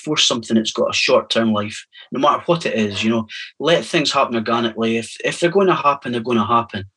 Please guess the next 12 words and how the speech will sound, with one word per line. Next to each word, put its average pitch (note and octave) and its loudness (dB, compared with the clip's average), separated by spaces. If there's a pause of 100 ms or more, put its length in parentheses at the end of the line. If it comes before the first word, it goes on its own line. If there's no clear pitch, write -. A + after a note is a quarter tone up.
(260)
A - -8
few C4 -2
things D4 0
happened, E3+ 0
really. B2 0 (140)
So, - 2
like, D3+ 2
Roy D#3+ 6
at A#2 -2
Ondine, A#2 0 (460)
Roy C3 2
Brett, A#2+ 0